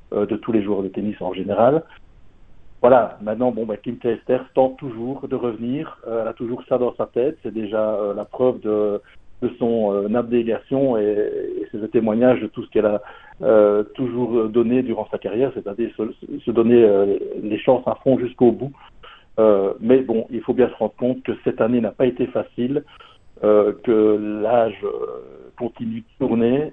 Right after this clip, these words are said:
et donc plus on va, euh, attendre le retour, euh, de Kim, euh, plus ce sera difficile. Et, euh, de manière personnelle, je dirais que je, je reste quand même toujours assez pessimiste sur, euh, un éventuel retour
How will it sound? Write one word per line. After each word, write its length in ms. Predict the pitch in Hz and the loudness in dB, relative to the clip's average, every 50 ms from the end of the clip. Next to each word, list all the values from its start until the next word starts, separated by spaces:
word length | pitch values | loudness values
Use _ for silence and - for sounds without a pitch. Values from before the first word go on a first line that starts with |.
| - - | -8 -6
et 140 | - 107 | -6 -4
donc 200 | 107 113 110 107 - - | -4 -4 -6 -8 -10 -6
plus 200 | - 147 143 123 | -4 -2 0 0
on 160 | 120 110 104 | 0 0 2
va, 380 | 98 113 107 110 107 104 - | 2 4 6 6 6 6 4
euh, 440 | - 110 101 104 113 - - 107 - - - | 2 0 -2 -2 -2 -4 -4 -6 -6 -6 -4
attendre 440 | - - - - 131 120 117 104 - 113 | -4 -4 -2 0 0 0 0 0 -2 -2
le 100 | 110 107 | -2 -2
retour, 440 | 107 107 - - 120 113 110 104 104 | -2 -4 -6 -6 -4 -4 -2 -2 0
euh, 220 | 101 101 104 107 | 0 0 0 -2
de 120 | 104 104 | -2 -6
Kim, 320 | 104 - - 139 135 135 131 | -8 -2 -2 0 0 0 -2
euh, 260 | 131 - - 104 - - _ | -4 -4 -6 -6 -8 -8 _
plus 140 | - - - | -10 -8 -8
ce 60 | - | -8
sera 200 | - - - - | -10 -6 -6 -8
difficile. 580 | - 104 - - 90 - - - 123 123 127 127 - - - - _ _ - - - - - - | -8 -8 -12 -18 -18 -14 -6 -4 -2 -2 -2 -6 -8 -14 -20 -20 _ _ -20 -20 -20 -20 -10 -4
Et, 300 | 110 107 107 - - - - | -2 -2 0 -2 -4 -6 -6
euh, 180 | - 104 104 107 | -4 -4 -4 -4
de 160 | - - 107 | -4 -6 -6
manière 300 | 101 98 104 104 101 - | -4 -4 -4 -4 -4 -2
personnelle, 400 | - 104 - - 110 104 113 110 98 | -2 -4 -4 -2 0 2 2 2 2
je 60 | 104 | -2
dirais 260 | 98 98 104 107 107 | -4 -2 2 2 2
que 140 | 104 104 92 | 2 0 -4
je, 180 | - - - 104 | -6 -6 -6 -6
je 80 | 104 | -2
reste 200 | 110 113 107 - - | 0 0 0 -2 0
quand 120 | - 101 104 | 0 2 2
même 140 | 104 110 113 | 2 0 -2
toujours 380 | - - 123 107 101 110 101 98 | -4 -4 -4 -2 -2 -2 -2 -2
assez 200 | 98 - 107 95 | -2 -4 -6 -6
pessimiste 640 | - - 87 - - 82 101 104 - - _ - - - - - - - - _ | -6 -8 -10 -10 -8 -8 -8 -8 -8 -10 _ -10 -10 -10 -14 -18 -20 -20 -20 _
sur, 380 | - - - 117 110 107 104 - - | -18 0 4 6 6 6 4 4 4
euh, 460 | 113 98 98 101 101 98 104 107 104 | 4 6 8 8 8 6 6 4 4
un 80 | 101 107 | 4 2
éventuel 580 | 107 98 101 92 - - 113 110 110 120 - - _ _ _ | 0 0 0 -2 0 4 4 6 6 4 2 -2 _ _ _
retour 720 | - 117 123 127 123 120 - - 143 139 143 139 - - | -8 -2 2 2 2 2 2 0 4 6 6 6 6 4